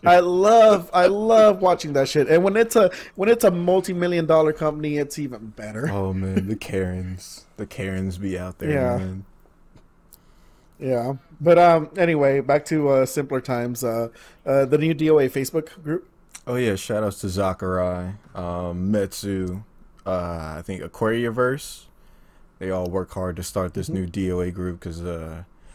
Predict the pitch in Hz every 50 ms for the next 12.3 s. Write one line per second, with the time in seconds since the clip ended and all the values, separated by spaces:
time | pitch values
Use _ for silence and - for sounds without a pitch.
0 | - _ _ _ _ _ _ 123 147 196 165 139 131 123 110 107 104 101 98 95
1 | 92 92 92 90 92 92 92 - 131 107 101 98 98 92 - 107 - - - 98
2 | 95 98 95 92 - 98 90 95 92 90 90 90 - - _ - 101 95 - 101
3 | 95 92 - - 117 104 - 139 139 143 123 98 95 95 95 95 95 98 98 98
4 | 101 - - _ _ _ - _ _ _ - _ _ _ _ _ _ - 104 104
5 | 104 104 - - 127 113 107 104 104 - - - 113 110 185 170 - 95 143 170
6 | 190 202 196 - - - _ _ _ _ _ - - _ - - - - - -
7 | - - - - _ _ - - - 202 202 185 - - - 196 190 185 - 196
8 | 185 156 156 175 185 190 180 175 165 151 131 123 123 117 143 151 147 - 165 160
9 | 151 143 143 131 135 139 147 147 139 151 143 143 139 131 143 131 131 127 - 127
10 | 117 135 131 123 120 107 110 98 95 113 139 151 - 123 127 131 131 131 147 165
11 | 160 165 165 165 - _ _ - _ _ _ - 147 - 156 143 135 131 127 139
12 | 143 139 131 139 151 170 170